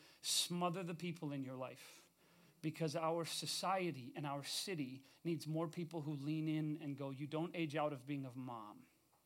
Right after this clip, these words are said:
And most people's moms don't live here. So we're gonna mother a little bit of each other. Are you down with that? Can you join me in a little bit of mothering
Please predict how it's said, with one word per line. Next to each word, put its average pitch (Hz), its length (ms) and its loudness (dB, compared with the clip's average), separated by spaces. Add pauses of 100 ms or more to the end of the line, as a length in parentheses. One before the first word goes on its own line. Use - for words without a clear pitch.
(360)
And 151 140 0
most 160 200 2
people's 175 260 -4
moms 147 360 2
don't 139 160 -4
live 127 140 -4
here. - 380 -12 (600)
So - 180 -4
we're 156 140 0
gonna 170 140 2
mother 139 480 -2
a 117 40 -4
little 120 260 -6
bit 120 180 -8
of 113 120 -12
each 110 220 -10
other. - 240 -10 (720)
Are 147 60 -2
you 160 120 0
down 175 220 2
with 170 80 -2
that? 196 220 0 (640)
Can 202 120 2
you 190 100 6
join 196 360 6
me 208 120 4
in 190 80 4
a 180 40 6
little 180 200 4
bit 180 100 4
of 151 120 4
mothering 175 640 4